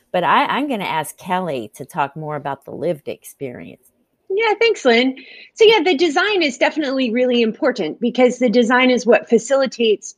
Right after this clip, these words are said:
Speaker 2: better relationships and deeper relationships.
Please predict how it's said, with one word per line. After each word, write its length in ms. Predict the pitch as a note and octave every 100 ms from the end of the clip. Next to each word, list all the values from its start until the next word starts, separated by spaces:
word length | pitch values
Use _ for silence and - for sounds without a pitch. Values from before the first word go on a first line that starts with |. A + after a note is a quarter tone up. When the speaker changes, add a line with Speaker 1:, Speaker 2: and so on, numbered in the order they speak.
| -
Speaker 2:
better 360 | G#3 G3+ G3
relationships 840 | F3+ G3 F#3+ G3 G#3+ G3 F#3+ F3+ F#3+
and 160 | F#3
deeper 280 | F#3 F#3+ F#3
relationships. 920 | E3+ E3+ F3 - G3 - D#3+ - -